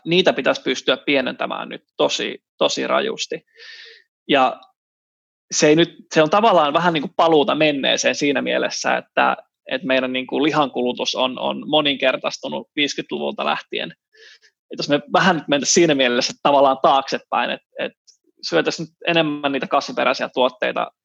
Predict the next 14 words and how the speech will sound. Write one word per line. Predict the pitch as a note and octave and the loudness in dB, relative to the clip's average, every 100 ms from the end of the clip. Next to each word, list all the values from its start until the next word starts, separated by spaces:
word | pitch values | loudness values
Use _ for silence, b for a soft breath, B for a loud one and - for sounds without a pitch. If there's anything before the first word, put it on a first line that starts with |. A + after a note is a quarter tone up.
| _ | _
niin | D3+ C#3 | -6 -6
kuin | D3+ | -2
me | C#3+ | 0
tehtiin | D3 C#3 - B2+ | 2 0 -2 -6
jo | C3 A#2+ A#2 | -4 -4 -4
joskus | C3 - C#3 | -6 -6 -4
aikanaan, | C#3 - - - - | -4 -4 -8 -10 -10
niin, | - - B B B | -18 -18 B B B
niin | D#3+ | 2
sillä | F3 D#3 | 4 4
olisi | - | 4
valtava | E3 D#3 C#3+ C3+ | 2 2 2 2
merkitys | C#3+ C3+ B2 - | 0 -2 -8 -6
myös. | E3 - - - - | -6 -8 -6 -8 -10